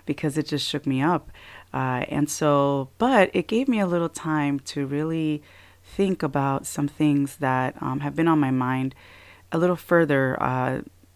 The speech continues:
and, and they've been on my mind for quite some time now, but specifically, I feel like God has been putting some things on my heart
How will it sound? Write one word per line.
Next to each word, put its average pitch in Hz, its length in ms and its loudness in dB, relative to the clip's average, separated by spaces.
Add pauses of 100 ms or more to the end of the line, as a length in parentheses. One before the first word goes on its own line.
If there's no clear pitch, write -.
(400)
and, 165 240 0
and 156 140 2
they've 156 100 2
been 190 120 2
on 202 80 4
my 170 100 4
mind 147 420 4 (440)
for - 220 -4
quite 202 320 4
some 160 180 0
time 156 320 2
now, 135 200 2
but 139 360 -4
specifically, 156 640 -4
I 143 60 0
feel 160 200 -4
like 143 180 -2
God 135 240 -2
has 139 220 -6
been 135 240 -4
putting 165 240 0
some 147 180 -4
things 139 240 -2
on 135 120 0
my 135 140 0
heart 131 320 -2